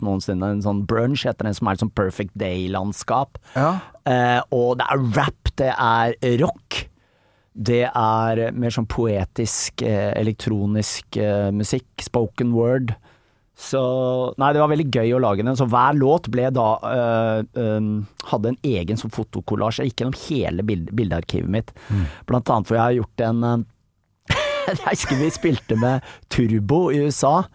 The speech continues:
Speaker 1: og da var det Amulet som varmet opp, og husker jeg, og så hadde jeg, og så spilte, var de main act, da. Det her var i to tusen og tre, høsten to tusen og tre, og jeg husker, jeg husker at jeg kom inn som en kommentar, for jeg hadde, eh, som en, eh, feature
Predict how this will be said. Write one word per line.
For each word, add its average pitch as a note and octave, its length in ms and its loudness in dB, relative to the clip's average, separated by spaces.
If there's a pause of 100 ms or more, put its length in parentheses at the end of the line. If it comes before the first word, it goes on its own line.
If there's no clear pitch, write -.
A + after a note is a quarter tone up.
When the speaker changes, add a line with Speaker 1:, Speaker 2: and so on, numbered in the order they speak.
(440)
Speaker 1:
og C3+ 220 2
da C3+ 100 6
var C3 100 4
det C3 80 2
Amulet A2+ 320 2
som C3 120 0
varmet G#2+ 320 2
opp, - 120 -6
og C3 140 2
husker C3+ 300 -4
jeg, A2 300 2
og C#3 100 0
så B2+ 120 0
hadde G#2 300 0
jeg, A2 800 0
og C3+ 60 -2
så C3 100 0
spilte, C3+ 380 -2
var C3 160 2
de B2 160 2
main A#2 400 2
act, - 300 -4
da. D3+ 160 0 (480)
Det A2+ 80 0
her B2 80 2
var G#2 160 0
i G#2+ 60 0
to A2+ 200 -6
tusen A#2 320 -4
og A2 80 -4
tre, A2+ 160 -2
høsten A#2+ 380 -2
to A2 100 -4
tusen A2 280 -4
og A2+ 60 -4
tre, B2 160 0
og A2 100 0
jeg A2+ 100 -2
husker, - 200 -6
jeg C3+ 100 0
husker - 240 0
at - 180 -6 (640)
jeg D3 280 2
kom C3+ 240 2
inn A#2 100 2
som C3 140 -2
en A#2 60 0
kommentar, C3+ 500 2
for - 100 -2
jeg C#3 80 4
hadde, C3 920 2
eh, B2 40 -2
som A#2+ 280 0
en, A#2+ 240 2 (500)
eh, A2+ 280 -2
feature A#2+ 580 -2